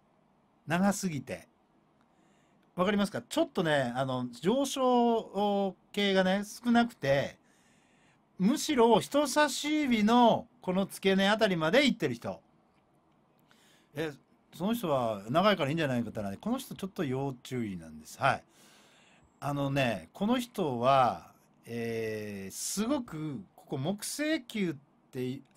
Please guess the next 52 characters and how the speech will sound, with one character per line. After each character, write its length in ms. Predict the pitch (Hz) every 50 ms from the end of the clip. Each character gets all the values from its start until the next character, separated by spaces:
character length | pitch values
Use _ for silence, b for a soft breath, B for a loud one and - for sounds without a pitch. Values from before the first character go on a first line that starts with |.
| _ _ -
言 80 | 139
い 40 | 139
ま 120 | 143 135
し 80 | 139 -
て、 420 | - 123 127 131 120 104 87 - b b b b b b b b b b -
リ 400 | 131 135 143 180 254 311 302 285
ー 40 | 202
ダ 260 | 165 139 127 120 110
ー 20 |
と 120 | - 117 101
か、 460 | - - 123 127 120 107 92 - - b b b b b b b _
ね、 160 | 147 190 233
そ 200 | 233 - - 180
れ 80 | 170 165
か 120 | - 156
ら 300 | 151 151 151 143 113 - b b b b b - - - - -
指 160 | - 214 202 233
導 220 | 269 277 240 190
力 220 | 135 120 110 - -
と 140 | - 110 -
か、 440 | - - 127 127 117 104 92 - b b b b b b b _ _ _ _
権 520 | - - 254 262 269 262 247 226 180 143 120
威、 60 | -
権 320 | - - 220 254 285 294 262
力 400 | 196 147 123 - 104 92 82 -
表 260 | - 131 131 123 127 120
す 120 | - 131 123 123 120 -
と 100 | - 139
こ 80 | 120 127
ろ 100 | 123 120
な 100 | 117 101
ん 40 | 90
で 60 | 85
す 40 | -
よ。 140 | 90 85 B B B B B B B B B B
そ 340 | - - - - - 285 294
こ 200 | - - 339 370
に 180 | 349 359 349 -
感 360 | - 269 277 294 330 349 339
情 280 | 311 320 320 320 311
が 320 | 285 302 294 285 285 269 - _
い 100 | - 233
っ 20 | 247
て 280 | - - _ - 302 285
る 60 | 294
っ 40 | 302
て 160 | 240 - 202
い 60 | 165
う 40 | 160
こ 60 | 170
と 120 | 165 143 139
は、 380 | 139 127 143 147 208 302 320